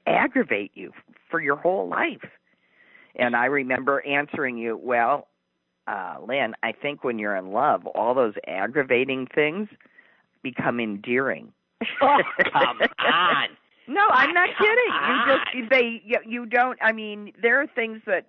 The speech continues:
Speaker 1: that, you know, y-, well, you know, we, we don't, we
Speaker 2: All
Speaker 1: don't
Speaker 2: right,
Speaker 1: go
Speaker 2: wait,
Speaker 1: into
Speaker 2: wait,
Speaker 1: it,
Speaker 2: wait,
Speaker 1: but,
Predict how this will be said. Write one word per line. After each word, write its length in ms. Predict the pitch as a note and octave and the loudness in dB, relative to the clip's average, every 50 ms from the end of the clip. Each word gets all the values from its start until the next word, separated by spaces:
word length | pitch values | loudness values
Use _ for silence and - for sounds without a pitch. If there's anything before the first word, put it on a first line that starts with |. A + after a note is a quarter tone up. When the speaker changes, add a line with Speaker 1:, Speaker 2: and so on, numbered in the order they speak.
| - E3+ F3 | -8 -2 0
Speaker 1:
that, 180 | E3 D#3 - - - | 0 0 0 -2 -8
you 120 | E3+ F#3+ F3 | -14 -14 -14
know, 60 | - - | -14 -16
y-, 280 | A#2 A#2 G#2+ G#2+ G2+ _ _ F2 D#2+ A#2 | -20 -18 -20 -20 -20 _ _ _ _ -4
well, 300 | C#3+ C#3 A#2 G2+ F#2 _ _ _ - | -2 -2 -2 -2 -4 _ _ _ -16
you 100 | B2 A#2+ | -14 -14
know, 200 | D#2 G1+ G1+ - _ _ - | -14 -14 -18 -20 _ _ -20
we, 180 | - - C3 - | -20 -18 -16 -16
we 220 | - B2 C3+ C3+ | -12 -10 -8 -8
don't, 160 | B2 A2+ E2+ | -8 -6 -2
we 40 | A2+ | 0
Speaker 2:
All 80 | C3 E3 | 2 2
Speaker 1:
don't 60 | D3 | 4
Speaker 2:
right, 160 | G#2 G2 F#2+ - | 4 2 0 0
Speaker 1:
go 40 | G#2 | 0
Speaker 2:
wait, 100 | C3+ C#3+ | 0 0
Speaker 1:
into 220 | - C3 B2+ G2 G2 | 2 0 0 0 -2
Speaker 2:
wait, 40 | G#2+ | -2
Speaker 1:
it, 40 | - | -2
Speaker 2:
wait, 180 | - - G#2 G2+ | -2 -2 0 2
Speaker 1:
but, 160 | C#3 C3+ | 2 2